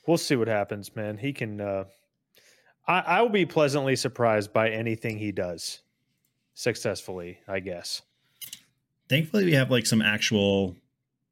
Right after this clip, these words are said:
Speaker 2: pitching depth kind of in the minors, and we brought in that Yariel Rodriguez and stuff. So if he doesn't fare well, we got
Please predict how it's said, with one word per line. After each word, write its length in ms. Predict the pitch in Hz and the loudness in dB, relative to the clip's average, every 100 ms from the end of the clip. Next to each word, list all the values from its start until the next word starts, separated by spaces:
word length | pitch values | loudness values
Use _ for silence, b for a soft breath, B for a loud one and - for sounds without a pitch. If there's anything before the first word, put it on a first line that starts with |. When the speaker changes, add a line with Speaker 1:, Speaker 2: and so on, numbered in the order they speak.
| _ | _
Speaker 2:
pitching 440 | - - 104 90 | -6 0 2 0
depth 360 | 80 87 87 - | 0 -2 -2 -4
kind 220 | 104 92 | -4 -2
of 60 | 90 | 0
in 80 | 90 | 0
the 60 | |
minors, 540 | 87 87 87 87 85 90 | 0 -2 -2 -2 -4 -4
and 180 | 90 | -4
we 400 | 87 90 87 85 - _ | -2 -2 -2 -4 -8 _
brought 240 | - 92 90 | -4 0 0
in 80 | 90 | 0
that 120 | 90 | 0
Yariel 480 | 92 92 95 90 90 | 2 0 2 0 0
Rodriguez 640 | 92 92 92 92 90 87 | 0 0 -2 0 -2 -2
and 120 | 90 | -2
stuff. 320 | - 95 87 | -4 -2 -2
So 300 | - 92 90 | -2 -2 -2
if 1300 | 87 - _ _ _ _ _ _ _ _ _ _ _ - | -4 -8 _ _ _ _ _ _ _ _ _ _ _ 0
he 60 | |
doesn't 280 | 131 185 185 | 2 2 0
fare 220 | 156 143 | 2 2
well, 200 | 139 139 | 4 4
we 100 | 135 | 4
got 200 | 123 127 | 4 2